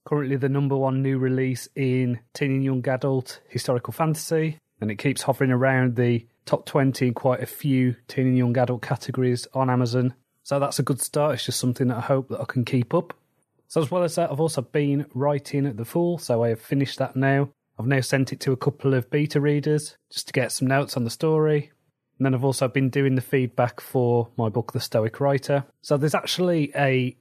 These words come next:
week coming up which is called Live Like a Stoic Week, and this is from the seventh of October.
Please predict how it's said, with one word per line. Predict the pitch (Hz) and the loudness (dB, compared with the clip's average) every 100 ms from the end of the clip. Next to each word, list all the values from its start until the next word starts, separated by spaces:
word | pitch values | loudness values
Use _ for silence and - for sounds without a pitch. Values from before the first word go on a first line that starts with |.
| - | -4
week | 147 151 - - | 0 0 -2 -4
coming | 139 135 | 0 2
up | 139 127 | 2 0
which | - 127 | -4 -4
is | - - | -4 -4
called | - 123 | -2 0
Live | 131 127 135 | 0 -2 2
Like | 123 - | 0 0
a | |
Stoic | 117 - 120 120 - | -6 -2 0 0 -2
Week, | 117 120 120 - _ _ _ _ _ | 0 0 -2 -10 _ _ _ _ _
and | 127 | -2
this | 123 131 | 0 -2
is | 120 | -2
from | 131 | -2
the | 120 | -2
seventh | - 135 127 - | 0 -2 -2 -2
of | 123 | -4
October. | - - 139 127 117 120 | -2 -2 0 2 0 -2